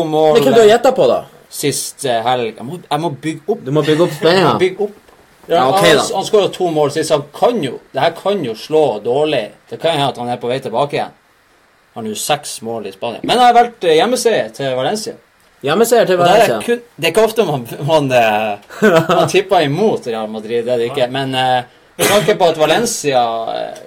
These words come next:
Speaker 1: ligger vel, eh, de ligger på, eh, de ligger på tredjeplass, de ligger foran Real Madrid. Jeg tror de ligger fem poeng foran Real Madrid med en kamp mer spilt.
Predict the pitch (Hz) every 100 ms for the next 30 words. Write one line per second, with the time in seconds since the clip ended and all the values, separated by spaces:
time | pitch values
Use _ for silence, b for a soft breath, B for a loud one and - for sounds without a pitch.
0 | 139 143 156 127 120 120 117 117 113 147
1 | 165 160 - 120 117 113 113 110 110 107
2 | 107 107 107 - 143 190 135 135 165 165
3 | 123 139 117 - - 117 113 110 113 135
4 | - - 143 120 - 165 160 - 135 139
5 | 98 - _ 127 117 107 107 107 117 104
6 | 113 110 107 113 107 131 127 _